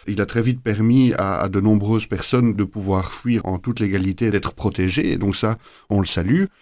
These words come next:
Malheureusement, la Belgique n'avait pas attendu la crise ukrainienne pour connaître une grave crise de l'accueil qui a encore pris des proportions dramatiques cette hiver-ci encore.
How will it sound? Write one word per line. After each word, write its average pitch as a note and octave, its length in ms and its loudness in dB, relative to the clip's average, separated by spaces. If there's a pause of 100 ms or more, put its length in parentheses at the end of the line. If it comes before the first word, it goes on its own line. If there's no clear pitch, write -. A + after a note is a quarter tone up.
(200)
Malheureusement, G2+ 480 0
la B2+ 80 2
Belgique G#2 380 0
n'avait G2 260 0
pas A#2 220 0
attendu A2+ 280 0
la G2+ 120 2
crise G2+ 240 -4
ukrainienne G#2 380 -2
pour G#2 120 -4
connaître G2 360 0
une G#2 100 4
grave A2 340 0
crise G#2+ 220 -4
de G#2 60 -4
l'accueil G#2 340 0
qui B2 100 -6
a G2 40 0
encore G2 260 -4
pris - 180 -2
des G2 160 0
proportions G#2 540 -2
dramatiques A2 480 0
cette - 240 -4
hiver-ci G2 420 0
encore. C#3 460 2